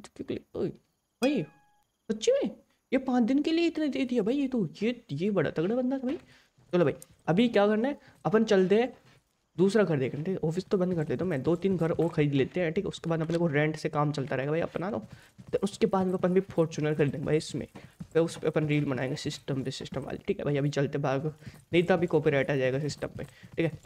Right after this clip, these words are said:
चलो भाई चलो। अरे मैं पैदल क्यों जा रहा हूँ? यहाँ पे कार्स हैं ना। ओ भाई, भाई रुको, रुको,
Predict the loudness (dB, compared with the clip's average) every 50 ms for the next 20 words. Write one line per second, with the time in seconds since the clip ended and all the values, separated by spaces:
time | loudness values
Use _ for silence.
0 | -20 -14 -2 0 2 2 2 2 0 -2 -4 -6 -8 -8 -10 -12 _ -8 -4 0
1 | 2 4 4 4 4 2 2 2 2 4 2 2 2 0 -2 -4 -2 0 2 2
2 | 2 0 -2 -4 0 2 2 4 4 4 4 4 2 2 0 -4 -6 -6 -4 -4
3 | -2 -2 -2 -2 -2 0 -2 -2 -2 -2 -2 -2 -2 -2 0 0 2 2 2 0
4 | -2 -2 0 0 0 0 0 0 0 0 0 0 -2 -4 -6 -2 -2 0 0 0
5 | -2 -4 -6 -10